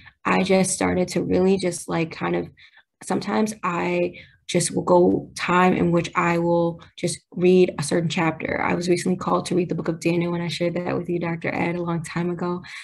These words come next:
And I completed that, uh, time in which I read the book of Daniel just to be reminded of someone who had to stand firm in their faith.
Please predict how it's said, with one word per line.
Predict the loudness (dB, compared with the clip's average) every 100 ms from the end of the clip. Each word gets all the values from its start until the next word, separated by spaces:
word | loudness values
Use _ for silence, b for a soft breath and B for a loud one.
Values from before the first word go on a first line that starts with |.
| B
And | -2 0
I |
completed | 2 2 4 4 4
that, | 4 2 0 B B B _
uh, | -4 -2 -4 -8 -14 -20 -10
time | 0 2 4
in | 4
which | 2 0
I |
read | 0 0 0 0
the |
book | -2 -2
of | -4
Daniel | 0 0 0 0 0
just | -2 -2
to | -2
be | 0
reminded | 0 -2 -4 -4 -4 -4 -6
of | -10
someone | -4 -2 -2 -2
who | -2 -2 -4 B
had | -6 -4 -2
to |
stand | -2 -4 -2
firm | 0 0
in | 0
their | -2 -2
faith. | -2 -2 -4